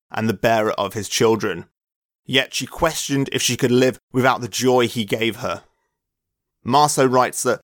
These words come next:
Goldman despised her dependency on Brady, on her own longing for intimacy and affection from another human being.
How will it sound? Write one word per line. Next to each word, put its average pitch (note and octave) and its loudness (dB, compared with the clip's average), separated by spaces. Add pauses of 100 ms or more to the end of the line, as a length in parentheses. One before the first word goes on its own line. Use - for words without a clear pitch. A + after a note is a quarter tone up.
(200)
Goldman C#3+ 4
despised C#3+ 0
her B2+ 2
dependency A2+ 0
on G#2+ 0
Brady, A2+ 2 (280)
on A#2+ 0
her A#2 0
own A#2+ 2
longing C3 2
for A2+ -8
intimacy B2+ 0 (100)
and A#2+ -4
affection - -4
from A2 -2
another A2 2
human G2 -2
being. G2+ 0